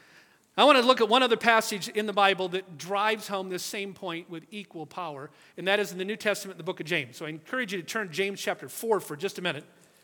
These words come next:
where James tells us two things about life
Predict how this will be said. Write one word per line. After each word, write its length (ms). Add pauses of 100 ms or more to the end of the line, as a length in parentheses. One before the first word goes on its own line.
(1080)
where 100
James 300
tells 180
us 80
two 160
things 240
about 260
life 440